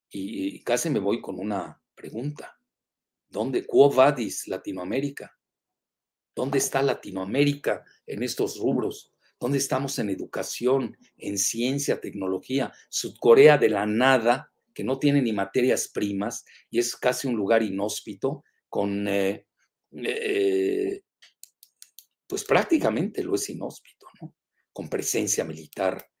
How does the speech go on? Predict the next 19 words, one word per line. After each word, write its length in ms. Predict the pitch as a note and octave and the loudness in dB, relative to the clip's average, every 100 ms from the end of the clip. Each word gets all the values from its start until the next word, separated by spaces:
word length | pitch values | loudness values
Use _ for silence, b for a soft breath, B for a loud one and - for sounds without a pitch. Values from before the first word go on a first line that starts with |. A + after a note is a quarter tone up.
| _ | _
de 120 | - | -12
Estados 460 | - - F#2 - - | -8 -4 -2 -4 -8
Unidos, 800 | - G2 A#2+ A2+ G#2 G2+ - - - - | -10 -2 -2 0 0 -2 -6 -14 -20 -6
problemas 600 | G2 E2 F#2+ F#2 F#2 - | -2 0 0 0 -4 -8
con 140 | - | -10
Norcorea, 760 | E2 D#2 - E2 A2+ B2 A#2 A2+ B B | -10 -8 -6 0 6 6 6 0 B B
problemas 500 | B2+ F#2 F2+ F2+ E2+ | 0 0 0 -4 -8
con 160 | - D2+ | -12 -12
Japón, 720 | - - - B2 A#2+ A2+ - - | -10 -4 2 4 2 -2 -10 -18
etcétera. 840 | - - C3 A#2+ A2+ G2+ C#3+ - b b - | -14 -2 2 2 2 2 2 -2 b b 0
Vean, 280 | C#3+ B3+ - - _ _ _ - | 2 2 -2 -14 _ _ _ -2
lo 160 | A2 | 0
dijeron, 460 | A2+ - A#2+ E4+ - | 2 4 4 4 -4
nuestra 400 | A#2+ A#2 B2+ A#2 | -2 2 2 4
piedra 380 | E3+ G#3 G#3 E3 | 10 10 10 6
de 100 | B2 | 4
toque 380 | - C#3+ C#3+ A2+ | 4 4 4 2
del 160 | G#2 | 2
edificio 880 | G2+ G#2 G2 - E3 - B2+ G2 - | 2 -2 -8 -8 -4 -4 -2 -2 -4